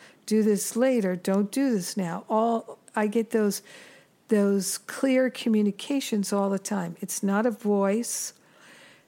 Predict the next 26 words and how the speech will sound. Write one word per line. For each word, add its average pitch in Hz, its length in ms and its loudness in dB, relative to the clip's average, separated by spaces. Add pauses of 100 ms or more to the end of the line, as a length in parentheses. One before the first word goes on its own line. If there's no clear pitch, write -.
I 214 180 4
don't 214 200 4
even, 202 400 2
sometimes 226 600 0
I 196 120 2
can - 300 -8
think - 340 -2
of 208 100 0
it 190 140 0
as 180 240 -2
a 170 60 -4
feeling, 233 640 0
or 175 160 0
I 170 160 -4 (240)
conceive 214 480 -2
of 208 140 0
it 196 180 -2
as 208 260 -2
a 175 60 -8
feeling, 220 580 0 (400)
but 208 140 0
it's 214 240 0
just - 400 -2
the 226 240 -4
unlimited 202 1400 0
mind 202 560 2